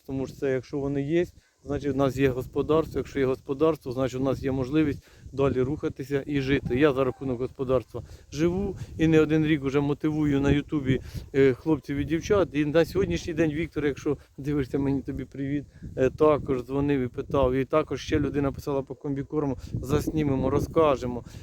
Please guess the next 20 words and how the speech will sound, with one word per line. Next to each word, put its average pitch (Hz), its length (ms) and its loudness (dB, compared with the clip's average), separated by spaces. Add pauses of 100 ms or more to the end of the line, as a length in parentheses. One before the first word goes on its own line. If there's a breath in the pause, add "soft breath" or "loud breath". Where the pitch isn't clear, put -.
(140 loud breath)
Дуже 170 220 2
хочеться 151 360 -4
багато 139 380 0
ділитися, 151 580 2
ділитися, 139 520 -2
тому 139 220 -4
що 139 100 -10
люди 139 220 -4
приходять 131 440 -4
нові, 170 300 -2 (200 soft breath)
і 147 80 -4
буде 135 260 4
ще 139 140 -2
нова 135 280 4
партія 131 380 -2
бройлера 127 400 2
з 120 40 -4
четвертого 127 560 -4
числа. 175 340 0 (300 soft breath)
Розкажу 143 600 -2